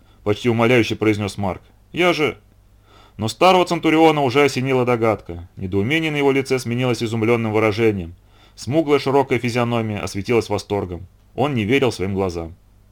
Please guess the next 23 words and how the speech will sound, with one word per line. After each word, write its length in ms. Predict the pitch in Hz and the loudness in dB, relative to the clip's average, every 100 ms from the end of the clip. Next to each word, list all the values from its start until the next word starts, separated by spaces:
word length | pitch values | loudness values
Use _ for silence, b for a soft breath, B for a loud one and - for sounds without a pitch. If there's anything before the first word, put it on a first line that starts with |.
| _ _ | _ _
«Центурион 680 | - 185 202 202 202 202 190 | -4 0 4 8 8 8 8
Аквила!» 640 | 175 - 131 123 87 87 - | 6 6 2 4 0 -6 -8
воскликнул 520 | 95 - 107 107 107 | -6 -6 -6 -2 -2
он. 180 | 95 85 _ _ _ - | -2 -6 _ _ _ -2
«Ещё 320 | 190 233 220 | 2 6 8
бы 100 | 208 | 6
мне 120 | 208 | 4
не 100 | 196 | 2
узнать 400 | 196 170 175 135 | 0 2 2 2
тебя! 400 | 131 120 110 92 - _ _ - | -2 -2 -2 -2 -12 _ _ 0
Да 100 | 110 | 6
я 140 | 139 | 8
узнал 320 | 165 127 170 | 6 6 4
бы 100 | 151 | 4
тебя 220 | 147 143 151 | 2 6 6
и 60 | |
в 60 | 160 | 6
Тартаре!» 600 | 175 170 - 123 98 - _ _ _ b b b b | 6 6 6 0 0 -2 _ _ _ b b b b
Грузно 340 | - 151 165 147 | 0 2 4 2
ступая, 440 | 147 127 143 139 | -2 2 4 6
он 160 | 123 127 | 4 2
обогнул 360 | 117 104 117 | 0 0 -4
стол. 360 | - 95 87 | -4 -4 -4